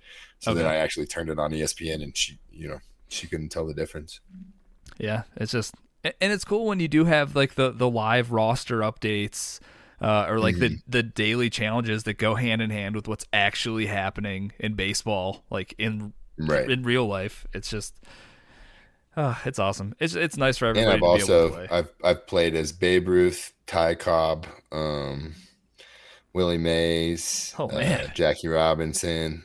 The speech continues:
Speaker 1: Like, they have challenges. Like, they have, like, through the history and all these challenges that you have to do. It's awesome.
Speaker 2: And th-, this is all the Dynasty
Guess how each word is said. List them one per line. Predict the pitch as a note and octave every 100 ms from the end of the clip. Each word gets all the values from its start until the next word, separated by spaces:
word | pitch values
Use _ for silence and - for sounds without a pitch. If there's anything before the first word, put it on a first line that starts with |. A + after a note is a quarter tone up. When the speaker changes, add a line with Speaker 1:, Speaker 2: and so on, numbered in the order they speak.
| -
Speaker 1:
Like, | D#2 D#2
they | F2+ F2
have | F2+
challenges. | - E2+ E2 D#2+ C#2+ C#2+ -
Like, | D2+ - _ _ -
they | D#2 D#2
have, | D#2
like, | D#2 - _ _ -
through | F2+ F2
the | D2+
history | D#2+ D#2 - D2 C#2 D2+ - -
and | C#2+
all | C#2+
these | C#2+ D2+
challenges | - D2 C#2+ C2+ C#2+
that | C#2
you | C#2
have | -
to | -
do. | - C#2+ -
It's | - -
awesome. | - - - -
Speaker 2:
And | C3
th-, | D3 -
this | D3 E3
is | F#3
all | F#3
the | E3+
Dynasty | D3+ B2+ D3 D#3+ D#3+ D#3 D#3